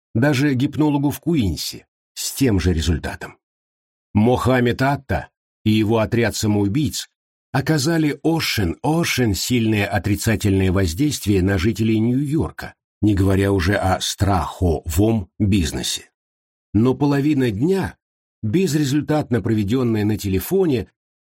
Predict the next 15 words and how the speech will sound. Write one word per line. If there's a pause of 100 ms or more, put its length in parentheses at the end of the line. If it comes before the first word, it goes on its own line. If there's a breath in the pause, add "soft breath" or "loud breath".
(160)
наглядно
показала,
что
психотерапевтам
они
устроили
райскую
жизнь, (340)
завалив
их
работой. (720)
Атта (380)
Мухаммед, (380)
главарь
террористов-самоубийц,